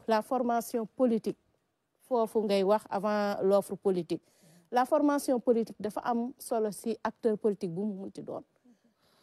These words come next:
Dafa am solo ci comportement. Am na solo ci com-, euh, ci communication. Mais am na solo ci, ci sa façon de faire. Gis nga yooyu boo ko tumurankee, soo bëggee ne da ngay politique, sa politique boo ko xoolee doo dem fu sori. Ndax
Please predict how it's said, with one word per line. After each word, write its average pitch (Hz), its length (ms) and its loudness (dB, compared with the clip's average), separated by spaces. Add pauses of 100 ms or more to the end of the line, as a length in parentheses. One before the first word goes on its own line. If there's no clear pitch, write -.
(140)
Dafa 240 200 -2
am 277 220 2
solo 254 360 4
ci 294 140 -2
comportement. 208 720 -2 (680)
Am 311 220 6
na 311 120 6
solo 269 440 4 (100)
ci 294 160 2
com-, 294 340 2
euh, 247 300 6
ci 311 160 4
communication. 226 880 2 (480)
Mais 214 320 2
am 233 180 2
na 226 80 0
solo 202 260 -2
ci, - 160 -4 (280)
ci 240 100 -2
sa 226 180 2
façon 226 360 -2
de 180 100 0
faire. 185 300 -2 (460)
Gis 302 140 0
nga 320 120 4
yooyu 233 160 8
boo 233 180 6
ko 269 100 -4
tumurankee, 208 680 0 (340)
soo 311 240 0
bëggee 247 360 6
ne 226 80 2
da 208 100 2
ngay 214 160 4
politique, 214 400 0
sa 233 160 0
politique 233 440 -2
boo 226 160 4
ko 240 80 -4
xoolee 208 300 2
doo 196 140 4
dem 196 140 0
fu 196 120 -8
sori. 143 260 -6 (320)
Ndax - 120 -6